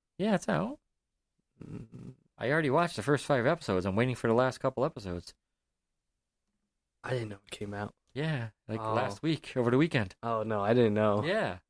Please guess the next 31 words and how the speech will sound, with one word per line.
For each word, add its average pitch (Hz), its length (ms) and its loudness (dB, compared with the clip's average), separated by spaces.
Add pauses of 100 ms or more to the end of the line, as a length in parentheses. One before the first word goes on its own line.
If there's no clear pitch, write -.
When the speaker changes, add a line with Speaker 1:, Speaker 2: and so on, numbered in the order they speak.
(120)
Speaker 2:
No, 120 400 2
th-, 113 280 -2
then, 139 360 0
then 143 240 4
no, 156 220 4
I 110 100 2
haven't 135 360 -2
watched 107 180 0
the 131 80 0
Speaker 1:
But 110 80 -2
Speaker 2:
newest 107 260 -2
Speaker 1:
we 135 160 0
Speaker 2:
episodes. 147 80 -4
Speaker 1:
know 151 480 2
Henry 123 280 0
Cavill's 110 380 2
leaving 101 460 -2 (520)
Speaker 2:
This 147 220 2
is 135 60 0
the 127 80 4
Speaker 1:
because 113 100 2
Speaker 2:
last 113 160 2
Speaker 1:
he's, 107 120 0
Speaker 2:
season. 104 340 -6
Speaker 1:
he 107 60 -8
was 101 140 -4
upset 104 680 0
that 98 80 -10
they 95 100 0
won't 95 240 -2
stick - 240 -6